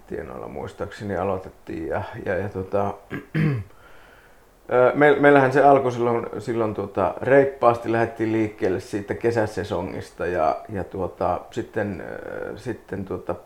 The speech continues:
päästiin, kun päästiin sinne seuraavaan kesään, niin, niin kuin viime kesään, niin kyllä se, se niin kuin huomattiin siinä, että, että se heti sitten juhannuksen jälkeen, niin kun lomat alkoi ihmisillä, niin, niin, öö, heitä alkoi sitten tulemaan, tulemaan paljon ja,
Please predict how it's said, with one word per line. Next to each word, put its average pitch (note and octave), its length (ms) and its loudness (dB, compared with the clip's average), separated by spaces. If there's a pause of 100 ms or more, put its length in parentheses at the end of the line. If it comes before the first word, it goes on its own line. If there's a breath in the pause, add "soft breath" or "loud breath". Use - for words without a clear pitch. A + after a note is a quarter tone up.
(260)
päästiin, G2+ 400 -4
kun G2 140 -10
päästiin A2+ 300 2
sinne A#2 140 -2
seuraavaan A#2+ 580 4
kesään, G2+ 400 -2
niin, G2 260 -4
niin G3+ 100 -6
kuin G2+ 120 -8
viime G#2+ 240 -2
kesään, F#2+ 360 -4
niin F#2+ 100 -6
kyllä G2 200 -4
se, G#2 260 -4 (640 soft breath)
se - 160 -4
niin C3 140 0
kuin C3 120 6
huomattiin A#2+ 520 4
siinä, G#2 220 0
että, G2 140 -4
että G2+ 140 -6
se A2 120 -2
heti A#2 220 -2
sitten G#2 280 -4
juhannuksen A2+ 500 2
jälkeen, F#2+ 460 -2
niin F#2 240 -4 (680 soft breath)
kun A#2+ 200 -2
lomat D3 360 8
alkoi A#2+ 340 6
ihmisillä, A2+ 380 -2
niin, G#2+ 380 -4
niin, G#2+ 280 -6 (100)
öö, F#2 280 -4
heitä G#2+ 280 2
alkoi G#2 220 -2
sitten - 180 -14
tulemaan, G2 480 0 (200)
tulemaan B2+ 400 2
paljon G#2 460 4
ja, G2 120 -2